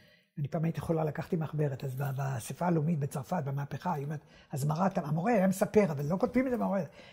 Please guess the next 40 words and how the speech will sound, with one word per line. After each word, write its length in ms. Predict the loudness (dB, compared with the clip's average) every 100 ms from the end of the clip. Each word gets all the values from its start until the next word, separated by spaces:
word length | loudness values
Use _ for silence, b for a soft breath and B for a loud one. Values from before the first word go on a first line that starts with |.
| B -2
הושיט 440 | -2 2 4 6
את 120 | 6
הרגל 260 | 4 4 2
קדימה, 440 | 0 2 4 4 2
ועמד 460 | 0 0 6 6 6 2
ככה, 280 | 0 2 0
ואמר 400 | 0 2 2 2 0
ככה, 260 | -4 -2 -2
והרגל 320 | -2 0 2 0
שלו 280 | -2 -6
ככה. 280 | -4 -4 -4 -8 B B B B B B B -10
אני 140 | -2 -2
השתגעתי, 460 | -2 0 2 2
אני 160 | 2 4
הייתי 200 | 2 2
מסננת 480 | 0 2 4 4 2
דברים 260 | 0 -4
כאלה. 220 | -6 -8 -6
חשוב 300 | 0 2 4
מה 100 | 6
הוא 140 | 6
אמר, 260 | 6 2 4
לא 160 | 6
איך, 380 | 4 2 -2 4
<laughs> 100 | 6
מה 60 | 8
הוא 100 | 6
עשה 180 | 6 4
עם 120 | 4
הרגל. 320 | 4 2 2 -4 -16 B B B B B B
קיצורו 360 | -4 4 6 6
של 140 | 6
דבר, 380 | 4 6 6 4 0 -10 _ _
במתמטיקה, 1000 | -2 0 0 -2 -2 0 0 -2 0 0 0 -8 _ _ _ _ _
הנדסה, 480 | -2 -2 -2 -2 0
התחלנו 380 | 0 -2 -2 -2
ללמוד 340 | 0 0 0
מה 100 | 0
זה 100 | -4
אקסיומה, 680 | -8 -10 -4 0 2 2 -2